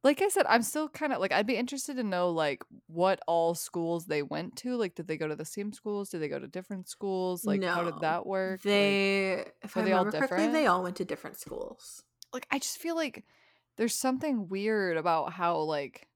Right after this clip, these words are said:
Speaker 2: Like, how the killer knew.
Speaker 1: That's what I'm stuck on. Like, I don't, I don't, you know, like, obviously he could stalk them. I'm, I'm being presumptuous with he, but, like, let's be real, it, it's, it's most likely a man.
Speaker 2: Yeah.
Speaker 1: Um,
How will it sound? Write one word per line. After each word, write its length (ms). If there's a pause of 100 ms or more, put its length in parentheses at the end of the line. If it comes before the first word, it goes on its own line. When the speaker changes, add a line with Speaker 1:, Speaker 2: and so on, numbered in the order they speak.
(2000)
Speaker 2:
Like, 140
how 120
the 100
killer 380
knew. 600 (260)
Speaker 1:
That's 360
what 100
I'm 140
stuck 320
on. 200
Like, 200
I 100
don't, 280 (340)
I 80
don't, 300 (180)
you 140
know, 160 (160)
like, 160
obviously 340
he 120
could 180
stalk 340 (380)
them. 360 (500)
I'm, 120
I'm 260 (460)
being 160
presumptuous 480
with 140
he, 180
but, 180
like, 220
let's 160
be 120
real, 200
it, 180
it's, 200
it's 260
most 220
likely 360
a 60
man. 300 (480)
Speaker 2:
Yeah. 380
Speaker 1:
Um, 240